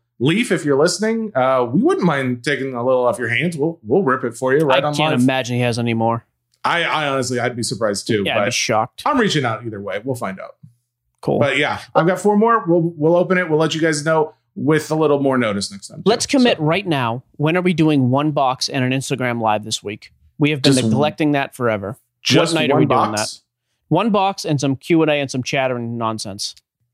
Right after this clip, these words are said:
Speaker 1: Tuesday at seven o'clock.
Speaker 2: Tomorrow at seven o'clock, the twenty-first,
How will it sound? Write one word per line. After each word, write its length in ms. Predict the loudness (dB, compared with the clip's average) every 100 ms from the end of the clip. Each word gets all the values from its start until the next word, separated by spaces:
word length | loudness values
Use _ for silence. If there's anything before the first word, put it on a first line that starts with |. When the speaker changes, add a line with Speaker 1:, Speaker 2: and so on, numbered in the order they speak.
| _ _ _ _
Speaker 1:
Tuesday 360 | 0 2 2
at 80 | 0
seven 180 | -4 -8
o'clock. 320 | -10 -12 -12 _ _ _ _ _ _
Speaker 2:
Tomorrow 500 | -2 2 2 2 2
at 80 | 2
seven 260 | 0 -2 -2
o'clock, 380 | 0 -2 -2 -6
the 80 |
twenty-first, 560 | -4 0 0 0 -2 -2